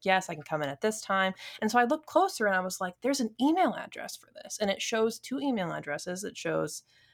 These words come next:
this person's name at this business dot com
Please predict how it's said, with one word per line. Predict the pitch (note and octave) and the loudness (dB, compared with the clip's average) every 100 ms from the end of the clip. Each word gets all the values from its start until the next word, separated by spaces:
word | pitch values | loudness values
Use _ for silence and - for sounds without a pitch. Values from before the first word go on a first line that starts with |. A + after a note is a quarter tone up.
| _ | _
this | A3 A3 | 0 2
person's | - A3+ A3 G3 F3 | 2 2 2 -2 0
name | F3 F3+ F3 - | 2 2 0 2
at | F3 E3+ | 2 2
this | E3 F#3 - | 0 -2 -2
business | - E3+ F3 E3+ F#3+ - | 0 0 2 0 0 -2
dot | - D3+ - | 2 2 2
com | C#3 B2+ C3+ G#3 | -2 -2 -2 -4